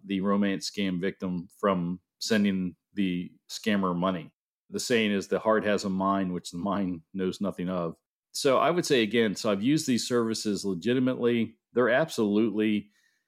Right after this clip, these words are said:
an interesting question, challenge, and privacy invasion.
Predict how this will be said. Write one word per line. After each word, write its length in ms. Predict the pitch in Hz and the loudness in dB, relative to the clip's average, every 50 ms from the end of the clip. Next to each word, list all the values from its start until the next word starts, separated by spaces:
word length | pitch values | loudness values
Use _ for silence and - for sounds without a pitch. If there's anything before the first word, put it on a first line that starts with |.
| _ _ _ _ _ _ | _ _ _ _ _ _
an 120 | 139 127 120 | 0 2 4
interesting 800 | 117 127 127 123 120 113 110 - - 113 104 104 104 104 - - _ _ _ _ _ _ _ _ | 4 4 4 4 4 2 2 0 0 2 2 4 2 0 -2 -6 _ _ _ _ _ _ _ _
question, 560 | - - 127 120 117 - - - 117 107 101 | 0 2 2 4 2 0 -2 -2 0 0 0
challenge, 560 | 95 - 120 113 110 113 113 113 110 101 92 | 0 0 0 2 4 4 4 2 2 0 0
and 180 | 104 95 92 90 - _ | -2 -2 -4 -6 -8 _
privacy 480 | - - 113 113 113 117 113 - 123 117 | 0 2 2 4 4 2 -2 -2 0 0
invasion. 680 | 117 117 107 120 120 123 120 113 117 123 117 117 117 | 0 2 2 2 2 2 2 2 2 2 2 2 0